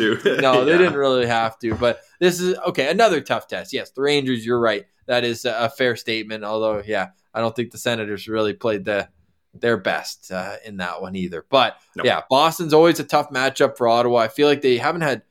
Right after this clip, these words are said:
Speaker 2: a whole lot of regular season success in that building, including Pastrnak getting the, the O T game winner in the last meeting. It's gonna be a fun one tonight. We'll have the postcast afterwards.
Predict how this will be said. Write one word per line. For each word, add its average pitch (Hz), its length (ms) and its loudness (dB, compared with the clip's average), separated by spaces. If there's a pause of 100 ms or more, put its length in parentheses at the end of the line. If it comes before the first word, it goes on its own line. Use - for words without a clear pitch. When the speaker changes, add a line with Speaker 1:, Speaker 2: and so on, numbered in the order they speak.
(160)
Speaker 2:
a 120 80 0
whole 135 240 4
lot 135 160 6
of 107 100 -2
regular 131 380 2
season 113 320 -8
success 113 500 -4
in 123 220 -10
that 98 260 -4
building, 120 380 2 (180)
including 120 380 0
Pastrnak 117 520 -2
getting 113 200 -2
the, 107 160 -8 (160)
the 117 120 0
O 113 120 2
T 104 200 -10
game 110 280 0
winner 101 320 -4 (200)
in 113 320 -2 (120)
the 113 120 0
last 110 480 0
meeting. 113 360 0
It's 117 100 -10
gonna 180 140 4
be 175 100 6
a 170 60 8
fun 180 240 6
one 180 100 4
tonight. 170 320 0
We'll 160 100 2
have 147 60 -4
the 139 80 -8
postcast 151 580 2
afterwards. 156 560 2